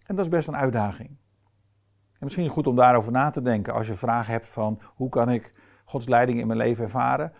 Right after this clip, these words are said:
Ben je bereid in de eerste plaats om de sleutels van je leven aan God over te dragen en aan de Heilige Geest te zeggen: "Welke koers het ook wordt, welke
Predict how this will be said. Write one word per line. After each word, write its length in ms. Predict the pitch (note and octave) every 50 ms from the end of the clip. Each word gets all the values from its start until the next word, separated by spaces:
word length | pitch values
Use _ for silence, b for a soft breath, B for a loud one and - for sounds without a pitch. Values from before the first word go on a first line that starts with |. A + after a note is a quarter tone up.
| b b b
Ben 180 | - B2+ D3 E3
je 100 | E3+ C#3
bereid 320 | C3 B2+ C#3 E3+ G3+ G3+
in 80 | D#3 A2+
de 60 | A2+
eerste 240 | B2+ E3 D#3+ - -
plaats 300 | - C3+ D3+ F3 D#3+ C#3+
om 100 | A#2+ G#2+
de 60 | G#2+
sleutels 420 | - - C3+ D3 D#3+ D#3 - -
van 120 | - C#3+ C3
je 60 | A#2
leven 440 | A2+ A2+ B2 C#3 C3 C#3+ D#3+ F3 b b b b b
aan 120 | - A#2
God 220 | - - B2 -
over 300 | - A#2 B2+ C3+ B2 B2+
te 100 | - C3+
dragen 520 | B2+ B2+ A#2+ A#2+ B2 C3 B2+ B2 C#3+ C#3 b b b b b
en 180 | b - A#2+ A#2
aan 80 | A2
de 60 | G#2+ G#2+
Heilige 320 | G2 G#2+ C3 C3 - -
Geest 240 | - B2 A#2+ A2+ -
te 80 | A#2+
zeggen: 340 | G#2 A2+ A2 G#2 G2 G#2 - - _ _ _ _ _ _ _ _
"Welke 340 | C#3 A2 A2 C#3+ D3 -
koers 280 | D#3 - E3 D3+ C#3 B2+
het 80 | B2 A#2+
ook 160 | A#2 G#2+ -
wordt, 360 | A#2+ A#2 C3 C#3+ - - -
welke 440 | - - G#2 G2+ - A2 B2 A2+ -